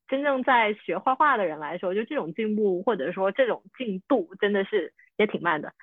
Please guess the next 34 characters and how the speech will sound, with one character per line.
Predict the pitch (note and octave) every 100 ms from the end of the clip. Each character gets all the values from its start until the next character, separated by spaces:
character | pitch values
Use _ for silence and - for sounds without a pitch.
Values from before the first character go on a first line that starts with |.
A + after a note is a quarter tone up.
| - -
但 | - B3+
是 | B3 G#3+
就 | A#3
是， | G#3+ G3 E3+ _ _
嗯， | F#3 F3 D#3+ C3+
我 | F#3
觉 | G3
得 | A#3
对 | A#3+ C4+
于 | C4
我 | A#3 B2+ B2
这 |
样 | G#3+ A3 G3+
一 | F#3
个 | G#3
可 | G3+ E3+
能 | D#3
从 | F3+ F#3+
小 | G#3 E3
其 |
实 | F#3
画 | G3 A3+
画 | A3 G3+
不 | B3+
怎 | G3+
么 | -
样 | F3+ E3
的 | D3
人 | C#3+
来 | - - -
说， | D3 - _ _ _
有 | F#3+ F3+
这 | G3+ G#3+
种 | F#3